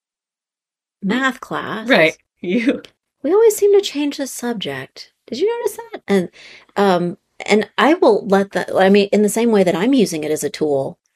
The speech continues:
Speaker 2: Mm-hmm.
Speaker 1: that I will take it as a hint. Okay, we're go-, this is too much or too fast.
Speaker 2: Right.
Speaker 1: I'll tell them that too, that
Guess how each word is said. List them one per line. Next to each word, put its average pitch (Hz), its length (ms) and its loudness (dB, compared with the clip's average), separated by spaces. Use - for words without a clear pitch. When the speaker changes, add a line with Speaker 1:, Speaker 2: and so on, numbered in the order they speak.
Speaker 2:
Mm-hmm. 156 140 -12
Speaker 1:
that 175 160 0
I 185 220 4
will 165 580 2
take 196 260 2
it 180 140 2
as 170 160 -2
a 160 60 -2
hint. 175 520 -2
Okay, 151 220 -8
we're 151 340 -6
go-, 170 220 -2
this 165 220 -6
is 147 100 -10
too - 180 -2
much 185 380 0
or 151 240 -4
too - 160 -2
fast. 160 440 -4
Speaker 2:
Right. - 100 -20
Speaker 1:
I'll 214 260 4
tell 202 280 0
them 190 160 2
that 160 180 -6
too, 220 220 4
that 156 220 -4